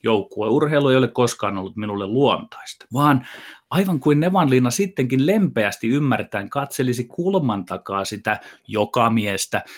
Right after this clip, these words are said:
ken omasta tahdostaan ohjautuu urheilun pyhän piiriin, jossa koetaan tunteita ilman omien tunteiden taakkaa. Tuo pyhän piiri on, jos uskomme Nevanlinnaa, ja miksi emme uskoisi, se on,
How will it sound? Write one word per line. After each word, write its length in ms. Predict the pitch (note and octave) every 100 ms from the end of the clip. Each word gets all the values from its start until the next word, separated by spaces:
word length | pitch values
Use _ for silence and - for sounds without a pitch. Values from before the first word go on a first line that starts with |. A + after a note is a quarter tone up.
| - -
ken 220 | A#2 A2+
omasta 420 | C#3 C#3+ C3 A#2+
tahdostaan 680 | A#2 C3 C3+ A2+ - A2+ G#2+
ohjautuu 600 | D#3 D#3 A2 G2+ G#2 A2
urheilun 360 | A#2 G#2 G#2
pyhän 380 | - B2+ B2+ G#2+ -
piiriin, 380 | G2+ G2 G2
jossa 200 | G2 - G#2
koetaan 440 | A#2 A2 A2+ A2+
tunteita 460 | D#3 D#3 A2+ G2+ G2+
ilman 240 | A2+ E3
omien 360 | F#3 F#3 B2 G2
tunteiden 520 | G2 - E2+ F2 E2
taakkaa. 640 | - A1+ G1+ _ - - - _
Tuo 320 | A#2+ G#2 G2 _
pyhän 360 | A2+ G#2+ A2+ F#2
piiri 320 | A2 G2+ A2
on, 320 | B2+ D#3+ C#3 C3 - _ C3+
jos 160 | C3+
uskomme 420 | C#3+ C#3+ - C3
Nevanlinnaa, 840 | C3 B2+ C3 B2 B2 B2 A#2 A#2 A2+ - -
ja 60 |
miksi 260 | F#3+ F#3 F3+
emme 160 | F3+
uskoisi, 580 | F#3+ D#3+ - - - F#2+
se 160 | - C3+
on, 220 | C#3 B2+